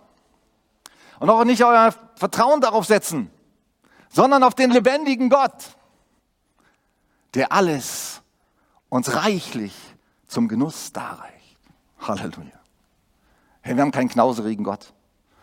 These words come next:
Dave hat das auch in der Predigt gesagt, äh, letzten Sonntag. Das Problem mit dem, mit den Leuten, die verschiedene Talente hatten und, ähm, mit dem einen, der das vergraben hat, war eigentlich sein Bild von Gott, dass er dachte, der ist knauserig.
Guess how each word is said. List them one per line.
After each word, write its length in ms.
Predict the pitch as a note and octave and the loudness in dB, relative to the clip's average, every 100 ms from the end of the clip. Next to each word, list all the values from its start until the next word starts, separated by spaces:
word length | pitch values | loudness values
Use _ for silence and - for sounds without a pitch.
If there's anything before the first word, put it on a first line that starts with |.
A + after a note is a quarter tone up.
| _ - | _ -8
Dave 140 | A#2+ | -2
hat 120 | C3 | -2
das 120 | A#2+ | 0
auch 220 | A#2 C3+ - - - - - _ _ | 0 -2 -4 -20 -20 -20 -20 _ _
in 80 | A#2+ | -4
der 100 | A#2 | -4
Predigt 320 | - D3+ - | -4 -8 -8
gesagt, 380 | B2 B2+ A#2+ - _ _ | -4 -2 -4 -10 _ _
äh, 140 | A#2+ A#2 | -8 -4
letzten 260 | A#2+ - | -6 -6
Sonntag. 440 | A2+ C3+ B2+ G#2+ - _ _ _ _ _ - | -6 -4 -2 -4 -8 _ _ _ _ _ -12
Das 100 | A#2+ | -12
Problem 360 | - B2+ G#3+ | -6 -4 -2
mit 140 | F3 C3+ | -4 -4
dem, 280 | C#3+ C3+ B2 _ _ _ _ _ | -4 -6 -10 _ _ _ _ _
mit 140 | - C3+ | -8 -4
den 100 | C3+ | 0
Leuten, 240 | F3 E3 | 0 -2
die 80 | C3+ | -10
verschiedene 380 | B2+ D#3+ D#3 B2+ | -10 -10 -10 -4
Talente 400 | B2+ D#3 F#3+ D3 | -2 -2 -4 -4
hatten 300 | C#3 C#3+ C3 | -4 -4 -6
und, 280 | A#2 A2 - - - | -6 -8 -12 -18 -10
ähm, 380 | A2 G#2+ G#2 E2+ _ _ _ _ _ _ _ _ _ | -6 -6 -10 -18 _ _ _ _ _ _ _ _ _
mit 140 | - A#2+ | -14 -6
dem 100 | A#2+ | -4
einen, 180 | C#3 D3+ | -2 -2
der 100 | B2 | -4
das 100 | A2 | -4
vergraben 440 | A2 G#2+ D3 D#3 | -6 -2 -2 -2
hat, 160 | C#3+ - | -6 -2
war 140 | A#2+ | -2
eigentlich 360 | C#3 C3+ B2 - | -2 -6 -10 -6
sein 220 | A#2 A2 | -6 -4
Bild 200 | C#3+ G3 | -4 -4
von 140 | B2 | -8
Gott, 180 | A#2+ E3 | -8 -8
dass 120 | B2 | -10
er 60 | A#2 | -10
dachte, 280 | B2 - G#2+ | -10 -12 -12
der 100 | G2 | -12
ist 120 | - | -10
knauserig. 560 | D#3 - A#2+ E2+ - | -8 -8 -8 -14 -16